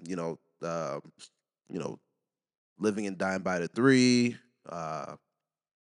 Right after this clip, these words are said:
just having dominant evenings with, uh, Tatum and Brown collectively.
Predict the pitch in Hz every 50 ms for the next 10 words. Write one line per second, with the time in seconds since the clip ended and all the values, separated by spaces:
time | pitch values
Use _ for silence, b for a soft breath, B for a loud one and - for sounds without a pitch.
0 | _ _ _ _ _ _ _ _ _ - 90 107 107 - - 104 95 95 92 87
1 | 92 95 98 101 98 95 92 - - 101 101 92 92 98 92 92 92 - - -
2 | - _ _ _ _ _ _ _ _ _ _ _ _ _ _ _ - 87 90 92
3 | 90 87 - - - 87 87 82 82 - - 107 98 98 95 95 92 98 95 -
4 | _ _ - 92 95 95 98 87 90 92 95 95 95 98 95 95 - _ _ _
5 | _ _ _ _ _ _ _ _ _ _ _ _ - - 90 92 104 104 - -
6 | 101 92 104 107 104 104 101 104